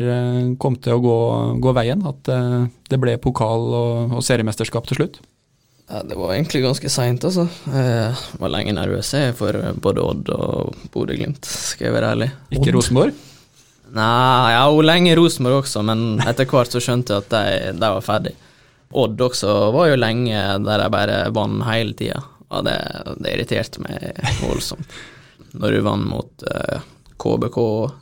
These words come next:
Speaker 2: jeg var sikret mot, etter K B K, eller?
Speaker 3: Nei, etter Godset, men det var, i praksis så var det vel i boks, da.
Speaker 2: Ja, det var, var vel etter K B K,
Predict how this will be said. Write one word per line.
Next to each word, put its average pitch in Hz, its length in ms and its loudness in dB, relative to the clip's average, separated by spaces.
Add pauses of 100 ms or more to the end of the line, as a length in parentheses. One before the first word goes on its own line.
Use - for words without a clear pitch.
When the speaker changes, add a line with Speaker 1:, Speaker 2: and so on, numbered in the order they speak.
(280)
Speaker 2:
jeg 123 160 0
var 143 160 6
sikret 113 400 0
mot, - 240 -8
etter 110 160 -4
K 113 160 0
B 110 80 0
K, 117 80 4
eller? 185 240 -2
Speaker 3:
Nei, 120 320 2
etter 120 160 0
Godset, - 400 -2
men 127 160 2
det 127 80 6
var, 113 400 2
i - 80 -2
praksis 113 400 0
så 135 80 2
var 120 140 2
det 107 100 2
vel 107 80 4
i 107 80 2
boks, 110 240 0
da. - 120 -4 (440)
Speaker 2:
Ja, - 160 -4 (200)
det 120 120 4
var, 104 440 4 (320)
var 123 220 0
vel 82 300 -4
etter - 280 -8
K - 200 0
B - 120 -4
K, - 180 -4